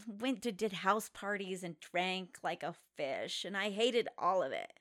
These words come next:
Like, I hated it. I hated drinking. I hated being at these parties with people I hated 'cause I hated them at school. Why do I wanna hang out with them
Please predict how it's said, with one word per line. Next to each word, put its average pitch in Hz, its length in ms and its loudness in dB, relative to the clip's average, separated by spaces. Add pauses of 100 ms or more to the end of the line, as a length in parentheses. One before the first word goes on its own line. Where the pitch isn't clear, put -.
(360)
Like, 233 160 4
I 302 160 8
hated 226 340 4
it. 156 120 -4 (260)
I - 120 4
hated 240 360 6
drinking. 196 380 4
I 196 140 4
hated 233 400 4
being 190 520 2 (260)
at 180 220 6
these 175 220 -4
parties 175 680 0
with 170 200 -2
people 175 360 -4
I 175 180 4
hated 180 500 0 (500)
'cause 247 140 2
I 220 120 8
hated 269 360 6
them 285 160 10
at 247 160 0
school. 294 460 8 (240)
Why 320 160 8
do 359 140 6
I 330 80 8
wanna 320 240 8
hang 294 320 8
out 349 100 8
with 285 220 4
them 330 280 10